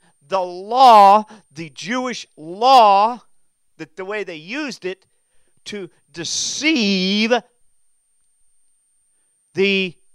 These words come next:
husband, in this case, what would be Dinah's husband, into trickery to kill him was wrong. But the fact was,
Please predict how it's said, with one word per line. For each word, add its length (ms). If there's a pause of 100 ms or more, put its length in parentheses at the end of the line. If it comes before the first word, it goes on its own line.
(1500)
husband, 840
in 100
this 180
case, 320 (120)
what 380
would 140
be 260 (180)
Dinah's 460
husband, 480 (1000)
into 380
trickery 920 (720)
to 420 (960)
kill 460
him 420 (1200)
was 220
wrong. 420 (800)
But 260
the 100
fact 460
was, 580